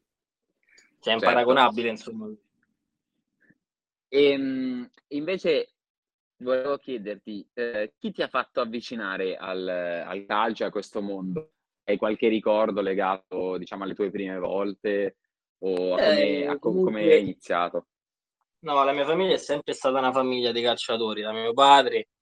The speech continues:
Speaker 1: eh, cioè partendo da mio nonno in realtà, quindi mio nonno che è un appassionato proprio di calcio da quando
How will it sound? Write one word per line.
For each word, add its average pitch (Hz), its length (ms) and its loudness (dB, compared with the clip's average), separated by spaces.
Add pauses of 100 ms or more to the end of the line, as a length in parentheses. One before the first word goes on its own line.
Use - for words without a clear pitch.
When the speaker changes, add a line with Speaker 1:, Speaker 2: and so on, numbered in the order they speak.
(280)
Speaker 1:
eh, 113 320 0
cioè 131 140 0
partendo 151 340 2
da 143 100 10
mio 139 160 2
nonno 120 320 0
in 113 60 -2
realtà, 113 460 -2
quindi 120 520 -12
mio 117 80 -10
nonno 123 300 -2
che 113 220 2
è 110 40 -10
un 110 80 -8
appassionato 113 600 -4
proprio 113 220 -4
di 113 80 -2
calcio 117 320 -4
da 107 80 -6
quando 107 680 -6